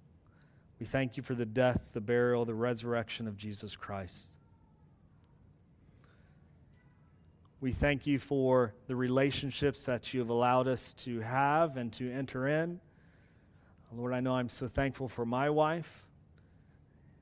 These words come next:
and the encouragement she is to, to me. Lord, help us as husbands to love our wives, to lead our wives,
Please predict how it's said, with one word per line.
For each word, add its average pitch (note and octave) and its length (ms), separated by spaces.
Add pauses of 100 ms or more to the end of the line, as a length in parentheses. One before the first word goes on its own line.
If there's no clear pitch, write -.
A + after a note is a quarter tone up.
(260)
and G#2+ 120
the A2+ 60
encouragement B2 600
she B2+ 220
is B2 260
to, A2+ 320 (200)
to - 100
me. D#3 340 (1500)
Lord, B2+ 180
help C#3 260
us C#3 400
as B2 500
husbands D#3+ 880 (920)
to A#2 380
love D3 640
our D3 200
wives, D3+ 680 (1600)
to - 80
lead C3+ 320
our D#3+ 140
wives, D3 640